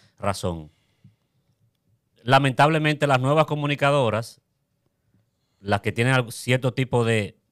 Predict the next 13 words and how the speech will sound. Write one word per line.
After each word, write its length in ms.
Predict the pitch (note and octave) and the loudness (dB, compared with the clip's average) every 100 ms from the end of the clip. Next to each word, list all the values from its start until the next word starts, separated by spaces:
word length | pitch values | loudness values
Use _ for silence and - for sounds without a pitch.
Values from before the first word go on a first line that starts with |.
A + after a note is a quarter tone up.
| _ _ _ _ _ | _ _ _ _ _
presencia 520 | A#2 G#2+ C#3 B2+ G#2+ | -2 0 0 -2 -4
y 40 | A2 | -6
prestigio, 680 | G#2+ G2+ - A#2+ F2+ F#2 C3+ _ _ _ _ _ _ _ _ _ _ _ _ | -6 -6 -4 -6 -6 -14 -16 _ _ _ _ _ _ _ _ _ _ _ _
vienen 360 | E2+ A#2 C3+ A#2 | 0 2 4 2
muchas 280 | A#2+ A2 F2+ | -2 -4 -4
de 120 | F#2 | -4
ahí, 260 | F#2 E3+ - _ _ _ _ _ _ _ _ _ _ _ _ _ _ _ _ | -4 -8 -14 _ _ _ _ _ _ _ _ _ _ _ _ _ _ _ _
de 200 | F#2 A2+ | -4 -2
comportarse 600 | A#2 A2 G#2 G2 A#2 A#2 | 0 -2 -4 -2 -2 -2
así 280 | A2 - C3+ A#2+ | -6 -4 -6 -4
y 80 | |
de 80 | G#2+ | -2
vender 640 | G#2+ G2+ G2+ C3 A#2+ C3+ | -2 -2 2 2 2 -4